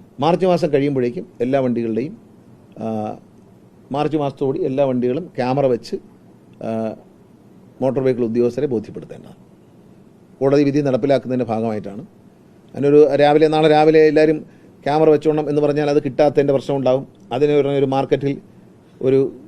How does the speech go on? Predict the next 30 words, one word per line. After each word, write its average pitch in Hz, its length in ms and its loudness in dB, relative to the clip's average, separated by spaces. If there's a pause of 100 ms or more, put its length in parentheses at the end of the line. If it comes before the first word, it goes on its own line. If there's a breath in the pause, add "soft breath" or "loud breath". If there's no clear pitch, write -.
(400)
കച്ചവടവും 139 500 2
കൊള്ളയൊക്കെ 135 400 0
ഉണ്ടാവും. 110 240 -4 (120)
അതൊക്കെ 104 200 -8
നമ്മൾ 120 200 -2
മനസ്സിലാക്കണം. 131 460 -4 (100)
അതുകൊണ്ടൊരു 120 380 -4
ടൈം 147 200 2
കൊടുക്കുക. 107 260 -4 (1200)
മാർച്ച് 131 280 -2 (140)
കോടതി 139 260 -2
വിധി 147 120 4 (120)
ഞങ്ങൾ 151 200 -2 (100)
കൈവശം 160 360 2
കിട്ടിയിട്ടില്ല. 131 380 -4 (240)
അത്തരത്തിൽ 123 400 -6
വിധി 135 180 0
വന്നിട്ടുണ്ട്. 139 380 -2
റിലേ-, 135 160 2
ആ, 127 240 0 (340)
ക-, 113 360 -4 (1400 loud breath)
സിംഗിൾ 151 240 0
ബെഞ്ചിൻ്റെ 160 300 4
വിധി 156 180 6
വന്നു. 151 160 -4 (220)
അതിന്മേൽ 147 400 0
പ്രൈവറ്റ് 147 320 0
ബസ്സുകാർ 143 280 0
അപ്പീൽ 147 300 -2
പോയി. 147 120 -2